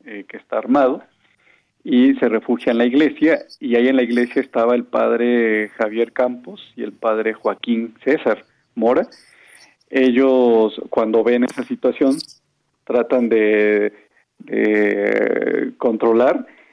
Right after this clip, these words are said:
pero este joven que iba armado, eh,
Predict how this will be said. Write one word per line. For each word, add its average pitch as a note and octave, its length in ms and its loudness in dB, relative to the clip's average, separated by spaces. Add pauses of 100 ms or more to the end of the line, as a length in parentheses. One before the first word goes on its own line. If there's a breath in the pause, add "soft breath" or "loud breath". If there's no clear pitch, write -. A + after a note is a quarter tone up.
(280 soft breath)
pero C3 640 2
este A#2+ 640 -2
joven A#2+ 400 0
que - 100 -2
iba A#2+ 100 4
armado, C3+ 540 0 (580)
eh, A2 320 -4